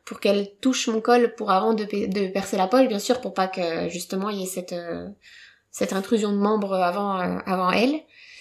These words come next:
Et puis ensuite, euh, ça a été, euh, relativement vite. Euh, elle a dû me percer la poche vers, euh, vers six heures et, euh, et elle arrivait vers sept heures cinquante. Donc, euh,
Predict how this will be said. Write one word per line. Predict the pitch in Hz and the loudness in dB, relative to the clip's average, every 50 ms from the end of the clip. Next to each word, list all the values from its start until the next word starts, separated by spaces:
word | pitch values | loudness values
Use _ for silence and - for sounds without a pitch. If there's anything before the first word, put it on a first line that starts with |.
| - - - - - - - - - - _ _ _ _ _ - | -20 -18 -18 -16 -18 -18 -20 -20 -20 -20 _ _ _ _ _ 4
Et | 220 208 208 | 4 4 6
puis | - 240 214 | 8 8 8
ensuite, | 196 196 - - 269 262 - 269 | 8 6 2 0 0 2 6 6
euh, | 233 220 | 6 6
ça | 220 - 220 196 | 4 4 4 4
a | 185 190 | 4 4
été, | 185 185 - - 220 233 226 214 | 4 2 4 8 10 10 10 10
euh, | 202 202 | 8 6
relativement | 202 208 208 208 202 202 - 226 214 208 220 214 214 | 4 4 4 4 4 4 2 0 2 4 4 4 4
vite. | 208 220 247 294 - - - | 4 0 -2 -4 -2 4 6
Euh, | 247 226 226 220 214 214 214 214 214 214 208 214 214 | 6 8 8 8 6 6 6 4 4 4 2 2 2
elle | 214 208 | 4 4
a | 196 196 | 2 2
dû | 196 214 | 2 0
me | 202 | -2
percer | 208 208 - - 226 | -2 -2 -2 0 0
la | 208 196 | 0 0
poche | 196 214 214 208 220 | 2 0 0 0 -2
vers, | 208 196 190 185 | -2 -4 -4 -2
euh, | 180 180 190 190 | -2 -2 -2 -2
vers | 185 185 | -4 -6
six | - - - 214 202 196 190 | -6 -6 -6 -6 -2 0 0
heures | 208 226 220 | 2 2 2
et, | 202 190 180 175 175 | 2 2 2 0 0
euh, | 170 170 170 170 170 170 170 170 175 180 - - - - - - _ - | -2 -4 -6 -10 -10 -12 -12 -12 -12 -14 -16 -20 -20 -20 -20 -20 _ -2
et | 220 | 2
elle | 190 185 185 | 2 4 4
arrivait | 185 185 185 202 185 | 2 2 0 -2 -2
vers | 185 180 - | -4 -4 -2
sept | - 185 180 | -4 -4 -4
heures | 185 185 - | -4 -4 -4
cinquante. | - 196 196 - 175 165 160 - - | -4 -4 -4 -4 -8 -10 -10 -10 -10
Donc, | 175 170 - 180 | -10 -10 -10 -12
euh, | 175 - | -12 -12